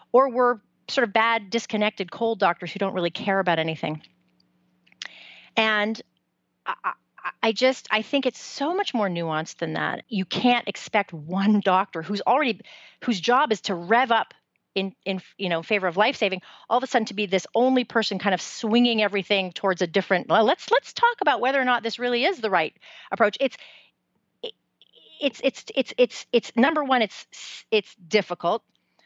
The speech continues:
Number two, it feels like failure in the way that we've been, you know, this was the goal that we were going towards. So all of a sudden to say, "Oh, well, that goal actually isn't our goal anymore. We're gonna have a new goal." It's just a lot to ask one person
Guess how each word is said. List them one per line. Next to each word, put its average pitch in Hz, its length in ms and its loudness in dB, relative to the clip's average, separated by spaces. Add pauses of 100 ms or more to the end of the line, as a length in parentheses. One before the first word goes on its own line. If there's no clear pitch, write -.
(120)
Number 262 280 0
two, 269 260 -4
it - 100 -2
feels 247 260 0
like 175 140 0
failure 214 440 0
in 165 100 -4
the 165 60 -6
way 170 160 0
that 165 160 -6
we've 175 260 -4 (140)
been, 165 260 0
you 196 80 -2
know, 170 240 -2
this 214 260 0
was 202 140 0
the 196 80 0
goal 214 240 4
that 202 80 0
we 180 100 -4
were 190 120 0
going 247 260 4
towards. 190 220 0
So - 120 0
all 233 120 6
of 254 60 2
a 262 40 -4
sudden 247 140 2
to 226 80 -2
say, 214 100 0
"Oh, 269 140 2
well, 233 80 0
that 277 280 2
goal 285 240 2
actually - 380 -4
isn't 226 240 -2
our 185 100 0
goal 202 280 -2
anymore. 180 260 -4
We're 202 80 -10
gonna 277 160 2
have 240 100 0
a 190 60 -2
new 226 220 0
goal." 170 280 -2 (380)
It's - 140 0
just 403 160 -4
a - 60 0
lot 254 420 2
to 320 80 -6
ask 202 240 0
one 208 180 -2
person 175 540 -4